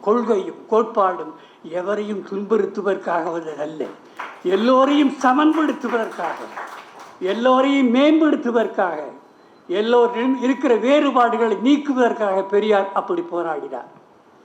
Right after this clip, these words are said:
அதனால்தான் எஸ் வி ராஜதுரை ஒரு முறை எழுதினார். உங்கள் பலருக்கு தெரிந்திருக்கலாம், பொது உடைமை கட்சியினுடைய மார்க்சிய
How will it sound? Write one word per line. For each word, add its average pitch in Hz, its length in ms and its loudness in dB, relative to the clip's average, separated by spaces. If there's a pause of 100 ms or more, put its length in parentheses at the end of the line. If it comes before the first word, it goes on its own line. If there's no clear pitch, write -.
(400)
அதனால்தான் 180 420 -2
எஸ் 190 260 0
வி 247 120 0
ராஜதுரை 208 800 0
ஒரு 175 160 -4
முறை 185 220 0
எழுதினார். 165 580 -4 (720)
உங்கள் 185 240 0
பலருக்கு 190 360 0
தெரிந்திருக்கலாம், 180 840 0 (120)
பொது 190 220 -2
உடைமை 175 260 2
கட்சியினுடைய 170 480 -6
மார்க்சிய 185 440 -2